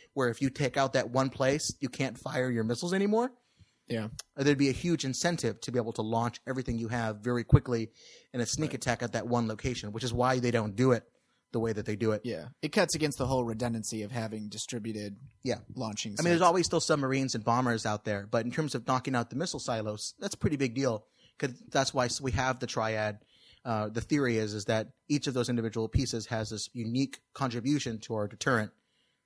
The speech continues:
Speaker 1: and that silos, um, in that particular piece, they're, they're cheap to maintain once you actually have them, and they're eas-, they're dispersed enough that it's pretty hard to actually hit them. The norad is one place. It,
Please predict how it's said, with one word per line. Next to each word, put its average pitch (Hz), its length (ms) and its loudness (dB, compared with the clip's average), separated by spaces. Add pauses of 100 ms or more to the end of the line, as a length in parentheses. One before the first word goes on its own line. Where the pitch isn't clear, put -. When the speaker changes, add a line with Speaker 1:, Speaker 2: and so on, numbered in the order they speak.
(160)
Speaker 1:
and 107 340 -2
that 107 160 -8
silos, 117 600 0 (120)
um, 104 500 -6
in 127 100 -2
that 113 100 0
particular - 280 -10
piece, 107 280 -8
they're, 107 220 -2 (260)
they're 113 100 0
cheap - 300 0
to 135 80 0
maintain 123 460 2
once 107 180 -4
you 110 60 -4
actually 110 240 -10
have 160 220 0
them, 135 240 0
and 113 160 -4
they're 107 200 -2
eas-, 131 220 -8
they're 123 100 -4
dispersed - 420 -4
enough 117 280 -2
that 107 220 -2 (460)
it's - 140 -8
pretty 139 180 -6
hard 117 280 -4
to 117 60 -6
actually 110 280 -6
hit 117 180 -4
them. 101 220 -2 (400)
The 262 100 -14 (120)
norad 180 340 6
is 131 120 4
one 143 180 2
place. 143 320 0
It, 120 100 -8